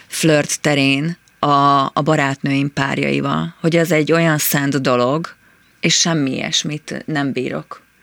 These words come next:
És ezt tud-, ezt nagyon sokáig tartott elmagyaráznom, hogy nem, ez nem a féltékenység, hanem nem adják meg a nők egymásnak a tiszteletet. És egy nő, nem tudom, két,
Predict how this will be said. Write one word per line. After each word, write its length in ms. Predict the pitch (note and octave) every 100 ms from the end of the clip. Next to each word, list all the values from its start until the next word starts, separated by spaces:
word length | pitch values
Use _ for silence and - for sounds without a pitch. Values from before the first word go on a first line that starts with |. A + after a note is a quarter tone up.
| - - _ _ _ _ _
És 180 | - E3
ezt 160 | E3 -
tud-, 140 | E3 -
ezt 240 | D#3+ -
nagyon 360 | F#3+ E3+ D3 -
sokáig 400 | - F3 D3+ C#3+
tartott 320 | D3+ D3 -
elmagyaráznom, 840 | C#3+ D3+ D3 C#3+ C#3+ C#3+ - D#3 D#3
hogy 240 | D#3+ E3 -
nem, 380 | - F3 G3 G3 _
ez 140 | - -
nem 120 | G3
a 80 | F#3
féltékenység, 800 | - C#3+ C#3+ C#3 D#3 - F#3
hanem 280 | - D#3+ D3+ -
nem 240 | F3+ F#3
adják 380 | C#3+ C#3 C#3+ -
meg 200 | D3+ D3
a 60 |
nők 380 | C#3+ C#3+ D3 D3
egymásnak 500 | C#3+ C#3 C#3+ - D3+
a 40 | D3
tiszteletet. 800 | D3 - C#3 C3 D3 C#3+ - - - - - - _
És 240 | - D#3 -
egy 140 | D#3
nő, 480 | E3+ F3+ E3 D#3 A2+ -
nem 340 | C3+ D#3 D3+
tudom, 280 | - C#3+ C#3+
két, 280 | D#3 D3+